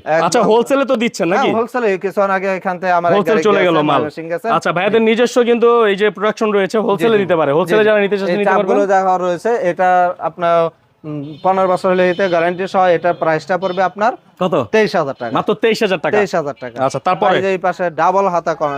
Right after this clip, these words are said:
Speaker 2: ডাবল হাতা।
Speaker 1: টু টু ওয়ান।
Speaker 2: টু টু ওয়ান,
Speaker 1: জি।
Speaker 2: ডাবল হাতা। হাতার, হাতার ডিজাইনটা দেখেন।
Speaker 1: জি,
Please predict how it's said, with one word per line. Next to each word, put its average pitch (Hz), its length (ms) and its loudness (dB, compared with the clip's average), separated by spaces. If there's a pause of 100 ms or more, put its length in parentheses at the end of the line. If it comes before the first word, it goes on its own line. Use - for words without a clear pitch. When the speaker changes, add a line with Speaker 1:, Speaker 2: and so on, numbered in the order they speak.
(140)
Speaker 2:
ডাবল 185 280 2
হাতা। 185 160 2
Speaker 1:
টু 208 140 2
টু 185 60 0
ওয়ান। 127 180 -2 (220)
Speaker 2:
টু 202 100 0
টু 208 200 0
ওয়ান, 180 160 4
Speaker 1:
জি। 143 80 -2
Speaker 2:
ডাবল 196 200 2
হাতা। 185 180 0
হাতার, 180 280 0 (180)
হাতার 165 300 -2
ডিজাইনটা 196 320 -2
দেখেন। 131 320 -8
Speaker 1:
জি, 147 140 -2